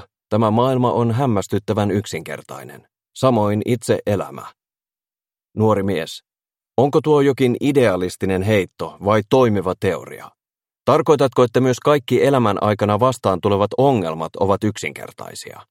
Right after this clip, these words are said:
Filosofi. Tietenkin ovat. Nuori mies. Vai niin? No, tahdon nyt aluksi kertoa, miksi olen saapunut luoksesi. Ensiksi tahdon väitellä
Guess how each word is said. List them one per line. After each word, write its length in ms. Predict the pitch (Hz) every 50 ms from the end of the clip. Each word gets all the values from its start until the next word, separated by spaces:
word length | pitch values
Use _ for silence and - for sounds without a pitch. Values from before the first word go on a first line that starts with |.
| _ _ _ _ _ _ _ _ _ _ _ _ _ _ _ _ _ _ _
Filosofi. 520 | - 110 95 87 80 - 76 73 - 73 - - _ _ _ _ _ _ _ _ _ _ _ _
Tietenkin 520 | - 143 151 135 101 104 92 80 98 90 85 -
ovat. 300 | - 120 - - - - - _ _ _ _ _ _ _ _ _ _ _ _ _ _ _ _ _ _ _ _ -
Nuori 260 | 117 117 107 104 101
mies. 400 | 95 92 85 82 82 - - - _ _ _ _ _ _ _ _ _
Vai 220 | 101 113 123 123 117
niin? 300 | 110 104 90 78 71 - - _ _ _ _ _ _ _ _ _ _
No, 140 | 107 127 151 -
tahdon 320 | - 147 147 151 139 139 139
nyt 160 | 135 123 -
aluksi 320 | 143 151 151 120 - 123 107
kertoa, 420 | 117 120 113 113 110 - 110 107 107
miksi 420 | 110 120 139 123 - - 107 -
olen 240 | 87 95 98 95 92
saapunut 440 | - 104 101 95 - 95 95 92 -
luoksesi. 480 | 92 80 64 - - - - - - - - _ _ _ _ _ _ _ _ _ _ -
Ensiksi 420 | 117 139 151 139 151 139 - 127
tahdon 340 | 110 - 120 117 113 113 101
väitellä 380 | 98 131 131 117 - 107 98